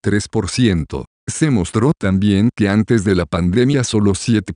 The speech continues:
punto siete por ciento de los participantes no se sentirían demasiado afectados si la relación con su pareja terminara,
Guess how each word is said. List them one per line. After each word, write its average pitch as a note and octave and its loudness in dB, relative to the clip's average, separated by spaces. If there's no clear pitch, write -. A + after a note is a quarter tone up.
punto B2+ -2
siete G#2 -2
por E2 -4
ciento D#2+ -2
de F#2 0
los F2+ -4
participantes G2+ -2
no G2 0
se - -4
sentirían G2 0
demasiado G2+ 0
afectados F2+ -2
si - -4
la F#2+ 2
relación G2 0
con F#2 -4
su E2+ -8
pareja G2 0
terminara, F#2 0